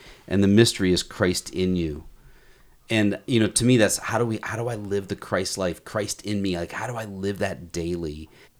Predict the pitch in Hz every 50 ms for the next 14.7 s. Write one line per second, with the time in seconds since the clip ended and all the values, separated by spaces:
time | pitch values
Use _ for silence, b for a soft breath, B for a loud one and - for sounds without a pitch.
0 | _ _ _ - 110 - 131 117 139 143 151 147 131 123 - 123 117 113 110 -
1 | 104 98 92 - - - 104 101 92 85 - - _ - - - 110 104 104 -
2 | - 90 95 87 - 90 85 - 87 - - 98 92 82 - - 98 90 82 90
3 | 92 90 - 87 82 87 85 85 - - - - _ - - 107 104 117 - -
4 | 123 - 120 123 107 95 98 95 92 85 95 90 - 92 90 - 92 87 87 87
5 | - - - 87 85 78 80 85 87 90 92 95 95 90 - - - 87 92 95
6 | 95 87 82 80 78 - - b b b b b b b b b b _ _ -
7 | - 120 120 123 120 117 110 101 101 101 98 90 92 90 85 85 85 78 - 95
8 | 95 92 87 85 82 b b b b b _ - - 120 110 - - 127 117 107
9 | 101 101 98 92 87 85 85 87 87 90 92 92 92 92 90 - - - 117 113
10 | 113 - - 110 95 90 - 90 95 107 131 143 143 165 165 160 143 - 143 110
11 | 95 95 101 98 101 107 110 120 131 135 147 143 139 135 - 127 107 98 95 87
12 | - b b b b b b - 107 110 120 127 127 120 123 110 107 104 104 101
13 | 92 - 90 87 117 117 123 123 123 110 104 104 - - 101 92 98 95 92 90
14 | - - - 92 82 - 82 - - 87 82 76 73 -